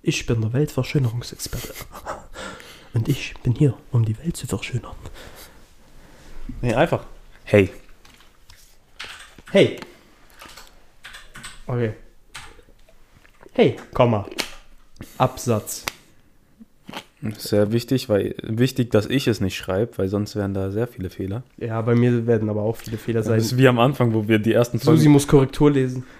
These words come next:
Speaker 2: Das ist wie da, wo wir die ersten Folgen auf Spotify hochgeladen haben, die ersten zwei, und ich selbst den Titel falsch geschrieben
Speaker 1: Ja, das war so schlimm. Vor allem, weil ich hab alles, ich hab's Enrico machen lassen, einfach weil ich ihm halt vertraut hab, was damals schon ein Fehler war, weil ich wusste, dass er Legastheniker ist. Äh, ja,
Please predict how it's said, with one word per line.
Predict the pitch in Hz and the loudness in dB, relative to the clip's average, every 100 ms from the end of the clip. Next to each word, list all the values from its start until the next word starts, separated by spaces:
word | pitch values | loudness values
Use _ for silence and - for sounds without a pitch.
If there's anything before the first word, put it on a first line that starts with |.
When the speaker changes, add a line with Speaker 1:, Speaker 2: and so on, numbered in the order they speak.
| _ | _
Speaker 2:
Das | 110 | -6
ist | 110 | 0
wie | 117 | 0
da, | 117 117 123 | 4 6 6
wo | 120 110 | 4 2
wir | 107 | 2
die | 110 | 4
ersten | 110 117 - 110 | 2 2 -2 2
Folgen | 117 117 110 | 4 4 4
auf | 104 | 0
Spotify | - 123 120 - | 2 2 2 0
hochgeladen | 104 101 113 107 104 | 0 0 -2 -2 -2
haben, | 110 110 | -2 -2
die | 107 | -2
ersten | 110 - | -2 -4
zwei, | - 110 | -2 0
und | 110 | 0
ich | 107 | 0
selbst | 110 - | 0 0
den | 107 | -2
Titel | - 127 113 | -4 -2 -2
falsch | 101 110 | 2 0
geschrieben | - - - 117 | 2 -2 -2 -4
Speaker 1:
Ja, | 127 | -2
das | 143 135 | 0 4
war | 139 | 4
so | 135 | 4
schlimm. | 135 151 143 143 | 2 4 4 2
Vor | - 156 | 2 4
allem, | 151 143 | 6 6
weil | 151 | 4
ich | 151 | 2
hab | 156 - | -2 2
alles, | 151 147 | 2 2
ich | - 143 | -2 -2
hab's | 147 - | -2 0
Enrico | 143 139 160 135 | 0 0 0 2
machen | 127 - 127 | 0 0 -2
lassen, | 120 - 123 | -2 -4 -6
einfach | 127 139 | -4 -6
weil | 131 | -6
ich | 127 | -6
ihm | 123 | -4
halt | 120 | -4
vertraut | 120 - - 131 143 127 | -6 -6 0 2 2 0
hab, | 135 - - - | -4 -4 -8 -8
was | 127 - | -6 0
damals | 135 151 127 | 4 4 4
schon | - | 0
ein | 127 | -2
Fehler | 120 131 123 | 0 -2 0
war, | 123 | 0
weil | 123 | -2
ich | - | -4
wusste, | 127 165 - 135 | -4 -4 -2 -4
dass | 117 - | -4 -4
er | 117 | -4
Legastheniker | 117 113 - 117 117 113 113 | -2 -4 -6 -6 -6 -6 -8
ist. | 139 - - - - - _ _ - | -8 -14 -18 -18 -20 -20 _ _ -14
Äh, | 80 78 - - | -12 -10 -10 -6
ja, | 131 175 190 143 | -4 -2 -2 -4